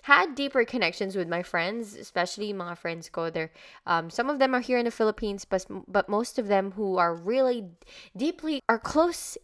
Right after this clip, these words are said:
to my heart, they're abroad. Isa na sa Saudi, isa na sa Canada, isa na sa Japan. It's just crazy. So,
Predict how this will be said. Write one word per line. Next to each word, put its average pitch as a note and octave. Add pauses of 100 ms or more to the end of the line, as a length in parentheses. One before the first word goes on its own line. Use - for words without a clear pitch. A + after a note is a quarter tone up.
(140)
to C4+
my C4
heart, F#3+
they're A#3
abroad. D#3 (200)
Isa G3
na A3
sa -
Saudi, B3+
isa -
na A#3
sa -
Canada, B3
isa A3
na B3+
sa G3
Japan. C4+ (300)
It's A#3
just G#3+
crazy. E3
So, F3+